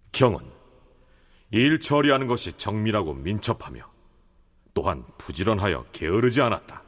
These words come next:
내가 경을 택하여 함길도의 주장으로 삼은 것은 경의 힘을 입어서 북방을 편케하고자 함이었고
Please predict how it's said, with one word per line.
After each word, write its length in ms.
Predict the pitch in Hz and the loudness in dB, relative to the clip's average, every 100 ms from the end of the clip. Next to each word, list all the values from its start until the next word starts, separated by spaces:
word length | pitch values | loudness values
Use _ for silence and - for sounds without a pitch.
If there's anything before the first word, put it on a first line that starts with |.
| _ _ _ _ _ _ _ _ _ _ _ _ _ _ _ _ - | _ _ _ _ _ _ _ _ _ _ _ _ _ _ _ _ 0
내가 320 | 131 165 151 | 4 6 4
경을 340 | - 131 123 - | 0 -2 -2 -2
택하여 460 | 110 - 87 69 - - _ | -6 -4 -4 -4 -12 -20 _
함길도의 880 | - 95 98 98 95 - 104 90 - | 0 0 0 -4 -6 -2 0 0 -2
주장으로 440 | - 98 107 127 | -6 -4 0 0
삼은 300 | - 120 117 | -2 -4 -4
것은 280 | 78 - - - _ _ _ _ _ _ _ - | -4 -8 -16 -20 _ _ _ _ _ _ _ -14
경의 380 | - 92 104 156 | -8 -4 0 0
힘을 360 | 147 147 139 92 | 0 -2 0 0
입어서 480 | 90 76 - - _ _ _ - | -4 -6 -10 -18 _ _ _ -6
북방을 440 | 104 - 98 92 80 | -4 -2 -2 -2 -6
편케하고자 680 | - 98 - 107 104 107 113 | -8 -8 -4 -2 0 0 0
함이었고 540 | 98 110 101 - - | 0 0 -2 -4 -16